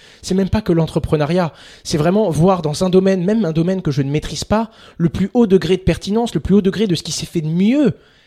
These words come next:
et comprendre. Et, et même quand on comprend pas, se dire, « Ok, c'est, c'est magnifique et ça, j'arrive à le voir maintenant.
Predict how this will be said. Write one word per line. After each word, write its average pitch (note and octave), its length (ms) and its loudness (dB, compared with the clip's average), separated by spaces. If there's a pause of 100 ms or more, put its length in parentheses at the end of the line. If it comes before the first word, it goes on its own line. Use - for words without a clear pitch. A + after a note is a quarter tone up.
(120)
et F3+ 80 0
comprendre. G3+ 640 -2 (300)
Et, D#3+ 280 4
et D#3+ 40 6
même G#3 260 2
quand F#3 160 -4
on F3 80 -4
comprend E3+ 300 -6
pas, G3+ 140 2
se F3 40 -6
dire, « D3+ 200 -2
Ok, F3+ 200 0
c'est, - 200 -10 (460)
c'est - 160 0
magnifique E3+ 380 -4
et E3 40 -6
ça, F3 120 0
j'arrive D#3 240 -2
à D#3 60 2
le C#3 40 -4
voir C#3+ 200 0
maintenant. C3 320 -10